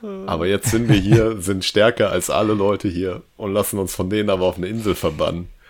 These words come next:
Speaker 2: Das ist der einzige
Speaker 1: <laughs>
Speaker 2: schlüssige Weg. Wir gehen auch nicht nach Hause. Nee, <laughs> nicht mal das. Wir gehen mit den Unbefleckten auf eine Insel und gründen da unser Haus mit denen, mit den Unbefleckten, die sich alle nicht vermehren können, weil die alle kastriert sind.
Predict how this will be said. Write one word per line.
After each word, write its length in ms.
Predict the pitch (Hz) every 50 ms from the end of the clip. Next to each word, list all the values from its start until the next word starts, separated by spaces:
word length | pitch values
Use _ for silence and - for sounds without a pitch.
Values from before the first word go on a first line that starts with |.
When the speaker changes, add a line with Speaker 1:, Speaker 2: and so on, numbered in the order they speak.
| - - _
Speaker 2:
Das 180 | - 98 90 -
ist 140 | 87 85 -
der 140 | 104 92 76
einzige 340 | 87 101 120 127 - 151 92
Speaker 1:
<laughs> 180 | 85 - - -
Speaker 2:
schlüssige 500 | 120 123 - - 127 156 135 104 92 92
Weg. 300 | 104 107 107 95 - -
Wir 80 | 113 104
gehen 200 | 90 127 156 151
auch 140 | 123 117 107
nicht 180 | 110 107 92
nach 160 | 98 95 87
Hause. 520 | 95 107 120 117 104 90 90 85 82 92 - _ _ - - _
Nee, 380 | 113 120 135 135 113 95 90 90 - - - - - - -
<laughs> 380 | - - - - - - -
nicht 240 | - 143 151 139 -
mal 120 | 135 120 101
das. 400 | 92 120 113 95 - - - - - - - - - -
Wir 240 | 165 151 117 113
gehen 200 | 104 110 135 120
mit 160 | 117 117 120 -
den 80 | 117 113
Unbefleckten 680 | 120 139 143 143 123 110 - - 120 117 113 - - 113
auf 100 | 101 90
eine 100 | 98 104 104
Insel 520 | 117 123 123 120 110 95 90 87 92 98 - - - _ _
und 180 | - - 98 90
gründen 340 | - - 120 123 113 110 110
da 80 | 104
unser 280 | 98 98 95 87 101 92
Haus 280 | 92 107 123 120 - -
mit 180 | 90 82 76 -
denen, 300 | 85 80 82 85 92 90 - _ _ _ _ _ - _ _ _ _ _
mit 120 | 107 90
den 100 | 98 98
Unbefleckten, 800 | 104 113 123 120 104 - - - 87 82 82 - - 90 87 87 - _ _ _ _ _ _ _
die 80 | - 101
sich 200 | 87 95 92 107
alle 160 | 92 104 113 113
nicht 200 | 107 110 107 -
vermehren 440 | - 104 98 101 107 110 110 110 -
können, 300 | - - 85 85 85 85
weil 140 | 90 90 92
die 80 | 95
alle 180 | 95 101 104 104
kastriert 560 | - - 95 - - - - 104 110 113 185
sind. 240 | 156 117 92 87